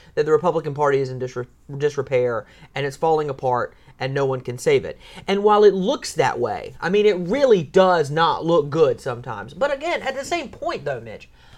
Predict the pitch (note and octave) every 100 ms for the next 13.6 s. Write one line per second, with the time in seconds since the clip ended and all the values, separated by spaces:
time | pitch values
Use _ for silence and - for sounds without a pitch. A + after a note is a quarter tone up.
0 | - - F#3 A#3 G3+ F#3+ G3 - - -
1 | D4+ C#4 C4+ D#3 D3+ C3+ E3+ E3+ D3 C#3
2 | C#3+ - B2 A#2 G#2 C3+ D#3 F3+ D#3 C3+
3 | C#3 C3+ - - C3+ B2+ A#2+ C#3+ C3 -
4 | D3+ C#3 B2+ E3+ D#3+ G#2+ - - _ _
5 | _ _ _ _ _ _ _ _ _ F3
6 | G#3+ E4+ D#4+ D#3 E3 F#3 D#3+ D3 C3 C3+
7 | C#3+ B2 G#2+ G#2+ B2 B2+ C3+ B2+ B2+ B2+
8 | C3 F3+ E3 - C#3 C3+ C3 A#2+ - A3
9 | G#3 G3 F#3+ - D3 E3 D3 - C3 -
10 | C#3+ B2 F2 - - G#3 G3 - C#3+ C#3+
11 | C#3 C3+ B2+ C3 C3 C3 - - F#3+ F3
12 | E3+ D#3+ - G#2 C#3 D#3 F3+ D3+ - C#3+
13 | C3+ - E3 D#3+ D#3+ D#3